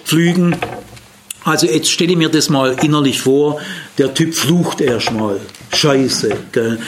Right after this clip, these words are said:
Äh, könnte ja der Pflug auch splittern und so, gell? Steckt auf einmal, gell? Also der ärgert sich über diese Störung,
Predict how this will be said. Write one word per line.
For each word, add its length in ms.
Äh, 420
könnte 240
ja 60
der 140
Pflug 340
auch 180
splittern 520
und 160
so, 160
gell? 200
Steckt 600
auf 260
einmal, 500
gell? 220
Also 240
der 180
ärgert 360
sich 180
über 160
diese 320
Störung, 760